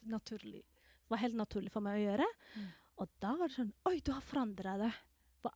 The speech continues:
Speaker 1: er det som skjer? Hvem snakker du med?» <laughs> Ikke sant?
Speaker 2: Mm.
Speaker 1: Um, så vi levde sånn, jeg var ikke klar over det.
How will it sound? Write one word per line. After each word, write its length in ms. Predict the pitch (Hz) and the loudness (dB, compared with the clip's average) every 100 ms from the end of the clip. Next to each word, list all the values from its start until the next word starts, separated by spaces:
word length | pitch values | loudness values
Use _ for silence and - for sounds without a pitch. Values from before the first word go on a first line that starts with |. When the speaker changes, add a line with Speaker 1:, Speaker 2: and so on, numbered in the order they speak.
| 226 | -2
Speaker 1:
er 40 | |
det 100 | 220 | -2
som 140 | - 220 | 0 -2
skjer? 140 | 240 | 0
Hvem 140 | 233 233 | 2 0
snakker 420 | - 254 - 214 | 0 -4 -2 0
du 80 | 208 | 4
med?» 200 | 214 277 - _ | 4 2 -2 _
<laughs> 220 | _ - 262 | _ -4 -2
Ikke 140 | - | -2
sant? 300 | - 226 214 | -4 -2 0
Speaker 2:
Mm. 160 | 208 190 170 - - - | -2 -4 -6 -12 -10 0
Speaker 1:
Um, 680 | 262 262 262 262 262 254 - _ _ 247 269 | 2 4 2 2 0 -2 -8 _ _ -6 -4
så 260 | - 339 | 2 4
vi 100 | 370 | 6
levde 360 | 370 359 240 240 | 6 4 4 0
sånn, 160 | 277 262 | 2 4
jeg 120 | 247 | 4
var 100 | 226 | 2
ikke 220 | - - | -2 -4
klar 300 | - 240 208 | 0 0 2
over 220 | 208 196 | 0 0
det. 180 | 208 320 | 0 -2